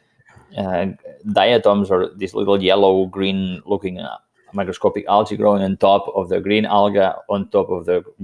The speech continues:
brown alga, to-, on, on top of the mussel. So if you have patience and, and you have a, a microscope, the Mediterranean is a fantastic place.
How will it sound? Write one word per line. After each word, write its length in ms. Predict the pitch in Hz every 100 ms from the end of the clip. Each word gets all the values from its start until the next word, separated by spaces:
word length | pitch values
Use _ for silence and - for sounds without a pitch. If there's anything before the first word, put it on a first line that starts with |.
| 92
brown 480 | 98 120 101 101 101 -
alga, 400 | 95 92 92 90
to-, 100 | 98 -
on, 180 | 101
on 140 | 87 95
top 180 | 98 90
of 120 | 85
the 60 | 92
mussel. 380 | 107 - - _ - _ _ -
So 120 | 120
if 140 | 107
you 180 | 117 123
have 260 | 123 123 -
patience 580 | - - 127 - 113 107
and, 200 | 101 101 -
and 720 | 101 101 98 95 95 95 98
you 120 | 98
have 220 | 101 98
a, 280 | 98 92 92
a 60 | 92
microscope, 680 | 98 98 104 - 104 95 - _ _ _ _ _ _ _ -
the 80 | 104
Mediterranean 760 | 104 98 95 104 107 107 107
is 320 | 95 104 98 95
a 80 |
fantastic 560 | 90 90 87 90 92 -
place. 460 | 85 85 85 -